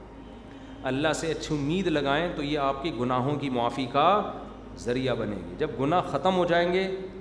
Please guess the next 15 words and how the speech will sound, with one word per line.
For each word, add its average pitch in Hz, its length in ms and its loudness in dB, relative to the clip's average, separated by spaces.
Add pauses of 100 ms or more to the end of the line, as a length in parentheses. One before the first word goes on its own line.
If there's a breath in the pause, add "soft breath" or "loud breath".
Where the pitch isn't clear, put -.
(120)
تو 143 80 -6
درجات 139 520 4
کی 170 80 0
بلندی 143 320 2
کا 131 100 0
ذریعہ 107 300 -2
بنے 90 180 -6
گی۔ 82 120 -10 (1400)
تو 175 380 2
یہ 151 140 2
تو 180 420 2
فضیلت 151 460 2
کی 135 60 2
بات 110 300 0
ہے 101 100 -6